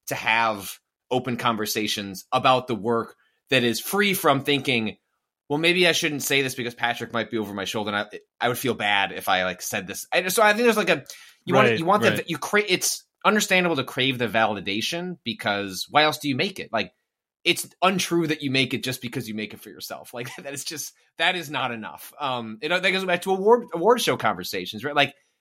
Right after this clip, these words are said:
Speaker 1: it is almost, most people, myself included, want to know that other people are getting something from the time they're spending on a thing. But then you've just gotta find ways to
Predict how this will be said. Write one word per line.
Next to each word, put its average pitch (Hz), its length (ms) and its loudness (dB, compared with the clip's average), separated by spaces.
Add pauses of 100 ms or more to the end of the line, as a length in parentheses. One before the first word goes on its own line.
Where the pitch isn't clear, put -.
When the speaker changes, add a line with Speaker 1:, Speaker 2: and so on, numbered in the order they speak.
(680)
Speaker 1:
it 147 120 4
is 131 500 0 (500)
almost, 175 400 4 (140)
most 170 360 4
people, 87 380 -2
myself 110 400 2
included, 90 520 -6 (380)
want 135 320 2 (180)
to 143 100 -4
know 120 320 2
that 107 140 -2
other 110 220 0
people 98 360 -6
are 95 80 -4
getting 104 360 -4
something 90 500 -10
from 87 140 -14
the 85 80 -14
time 92 280 -4
they're 87 80 -10
spending 85 380 -12
on 78 80 -12
a 69 60 -16
thing. - 380 -14 (280)
But 107 180 0
then 107 440 0 (440)
you've 117 160 -4
just 135 180 -4
gotta 135 240 2
find 120 380 2
ways 104 300 0
to 87 360 -6